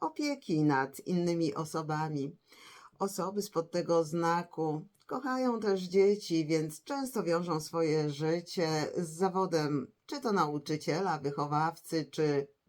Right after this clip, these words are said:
pedagoga szkolnego. Dobrym miejscem, e, dla ich pracy będzie więc szkoła, przedszkola czy żłobki. Zodiakalne raki doskonale sprawdzą się także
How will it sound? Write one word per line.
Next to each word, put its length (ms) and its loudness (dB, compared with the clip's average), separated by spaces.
pedagoga 540 0
szkolnego. 680 -2
Dobrym 520 2
miejscem, 920 0
e, 240 2
dla 200 0
ich 180 -4
pracy 400 -2
będzie 440 2
więc 340 2
szkoła, 520 -2
przedszkola 1040 -2
czy 460 2
żłobki. 880 -4
Zodiakalne 760 0
raki 500 -4
doskonale 920 0
sprawdzą 600 -2
się 260 -4
także 600 -2